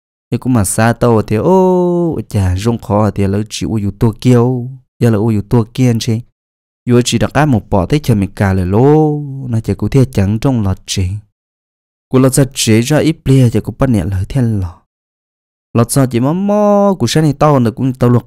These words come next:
kia cụ bắt nhẹ lì. Thế cụ nhưng bao tuần thì nhưng trực kia thì cụ mình chua cụ tụi cụ lòng câu lò lì.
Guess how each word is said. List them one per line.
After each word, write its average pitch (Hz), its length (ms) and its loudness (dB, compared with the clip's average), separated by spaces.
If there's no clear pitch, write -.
kia 120 180 -2
cụ - 220 -6
bắt 131 100 0
nhẹ 107 200 -2
lì. 98 200 -6
Thế 175 160 0
cụ 131 180 0
nhưng 147 200 2
bao 139 140 2
tuần 139 340 0
thì 127 360 -2
nhưng 151 120 -2
trực - 220 -8
kia 117 240 2
thì - 100 -4
cụ - 120 -6
mình 104 220 -2
chua 120 160 2
cụ 104 140 -6
tụi 90 160 -4
cụ 131 100 0
lòng 131 180 0
câu 123 160 -2
lò 98 220 -2
lì. 95 160 -6